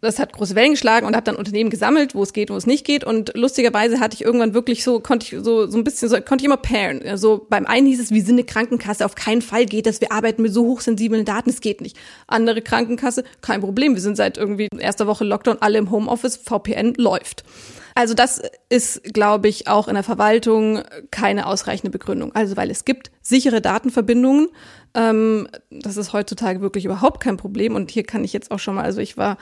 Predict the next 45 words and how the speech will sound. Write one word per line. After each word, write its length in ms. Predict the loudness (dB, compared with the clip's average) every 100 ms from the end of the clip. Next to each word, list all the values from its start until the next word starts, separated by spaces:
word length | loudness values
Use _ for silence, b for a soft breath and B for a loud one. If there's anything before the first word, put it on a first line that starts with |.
| B B B
ähm, 440 | -2 -2 -2 -4 -10 b b b -4
die 60 |
haben 80 | 0
natürlich 300 | 0 0 -2
alles 200 | -4 -2
richtig 260 | -4 -2 -4
gemacht, 300 | -4 -4 -4
weil 100 | -4
ich 120 | -2
werde 240 | -2 -2
auch 80 | -2
ihre 220 | 0 0
Chefin. 400 | 0 -4 0 -2 B B B
Aber 440 | -4 -2 0 -2 -2
ich 100 | -6
habe 160 | -4
einen 200 | 0 0
Tag 240 | 2 -2 -2
nach 120 | -2
der 160 | -4
Wahl, 300 | -2 -2 -2 -2
habe 220 | -4 -2 -4
ich, 200 | -6 -4
äh, 220 | -4 -4 -4
meine 300 | -4 -2 -2
neuen 220 | -2 -2
Devices 400 | -2 -2 -2 -4
in 80 | -4
die 80 |
Hand 160 | -4 -4
gedrückt 400 | -6 -6 -10 _
bekommen. 500 | -10 -8 -6 -2 -4 B B B
Natürlich 600 | -8 -4 0 2 2 -2
alles, 340 | -2 -2 -2 -2
äh, 300 | -2 -2 -4
mit 280 | -6 -4 -4
eingerichteten 560 | -2 -2 -4 -4 -4
V-P-N-Verbindungen, 1000 | -4 -6 -4 -2 -2 0 2 2 4 2 B B B
mit 280 | -2 -2 -2
einem, 220 | -2 0
äh, 280 | -2 -4 -4
Key 340 | -8 -2 0
dazu, 600 | 2 0 2 4 6 4 B B -8
also 240 | -4 -4 -6 _
wirklich 520 | -2 0 -2 -6 -16